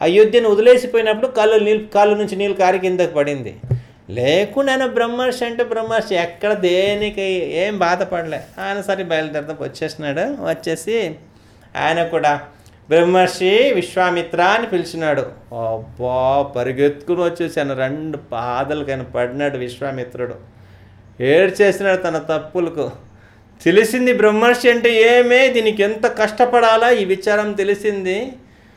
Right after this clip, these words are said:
బ్రహ్మర్షి యొక్క స్థానం అంటే ఏమి ఇదని తెలిసింది, ఇప్పుడు అర్థమైంది. బాధలు పడినాడు, మళ్ళీ మళ్ళీ మళ్ళీ ప్రణామం చేస్తున్నాడు. వశిష్ఠుడు రెండు, రెండు చేతుల ద్వారా ఆయన లేపేసి, పైకి లేపేసి గట్టి పట్టుకునేసి ఆశీర్వాదం చేసి,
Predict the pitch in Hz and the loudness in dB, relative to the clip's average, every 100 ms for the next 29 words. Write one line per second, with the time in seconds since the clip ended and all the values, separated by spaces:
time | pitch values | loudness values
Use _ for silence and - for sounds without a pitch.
0 | _ - 123 147 165 165 147 143 139 131 | _ -10 -8 -4 -2 -2 -4 -4 -6 -6
1 | 135 170 175 156 147 131 131 151 165 147 | -4 -2 -2 -4 -6 -6 -4 -4 -4 -6
2 | 147 143 143 160 185 160 143 127 131 180 | -8 -6 -6 -6 -4 -4 -2 -4 -4 -6
3 | 170 156 147 151 160 143 123 131 151 156 | -6 -6 -6 -6 -8 -8 -8 -8 -6 -8
4 | 156 143 143 139 143 143 139 131 131 156 | -6 -8 -6 -6 -4 -4 -4 -8 -8 -4
5 | 185 214 214 208 208 196 196 196 175 175 | -2 0 2 0 0 0 0 0 -4 -4
6 | 180 190 185 180 160 170 170 196 247 - | -4 -4 -4 -4 -4 -4 -2 -2 -2 -8
7 | - - - - 127 139 170 165 165 147 | -20 -20 -20 -8 -2 -2 -2 -8 -6 -4
8 | 139 131 127 123 135 160 160 - 135 135 | -4 -4 -8 -8 -8 -8 -10 -8 -8 -6
9 | 135 127 120 120 120 117 120 123 123 120 | -8 -4 -4 -4 -6 -6 -6 -4 -6 -6
10 | - 110 113 113 117 117 123 123 175 196 | -6 -8 -6 -6 -6 -6 -8 -6 -8 -10
11 | - - - _ 107 117 - - 160 127 | -14 -20 -20 _ -4 -4 -6 -6 -4 -4
12 | 120 - 127 123 120 156 170 117 113 113 | -6 -6 -6 -6 -6 -8 -8 -10 -10 -10
13 | 120 120 113 110 110 107 107 160 180 | -6 -6 -6 -10 -8 -8 -8 -8 -8